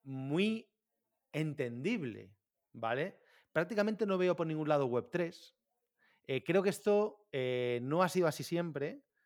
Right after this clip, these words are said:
¿no? Creo que, que nacimos, como tú dices, mucho más, eh, web tres puros y, y el mercado nos, nos puso en nuestro sitio, ¿no? Pero qu-, quiero que nos cuentes sobre,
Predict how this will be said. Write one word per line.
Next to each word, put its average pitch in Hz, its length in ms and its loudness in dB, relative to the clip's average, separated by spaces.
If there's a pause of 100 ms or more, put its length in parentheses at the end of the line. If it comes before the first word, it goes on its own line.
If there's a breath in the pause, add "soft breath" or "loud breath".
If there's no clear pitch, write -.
(140)
¿no? 180 180 -4
Creo 139 180 0
que, 131 440 2 (260 loud breath)
que 156 140 0
nacimos, 151 420 0
como 139 180 0
tú 147 60 -2
dices, 147 320 2
mucho 143 260 -2
más, 135 460 0 (380 soft breath)
eh, 127 420 2
web 143 240 2
tres 139 320 2
puros 160 420 2
y, 131 220 -6
y 131 120 -2
el 123 60 -2
mercado 147 380 6
nos, 135 240 0
nos 127 160 -4
puso 147 220 -6
en 147 60 -4
nuestro 127 260 -6
sitio, 107 320 -8
¿no? 147 160 -12 (240 soft breath)
Pero 139 200 0
qu-, - 220 -20
quiero 196 220 0
que 226 80 -4
nos 214 160 -6
cuentes 208 420 0
sobre, 135 460 -6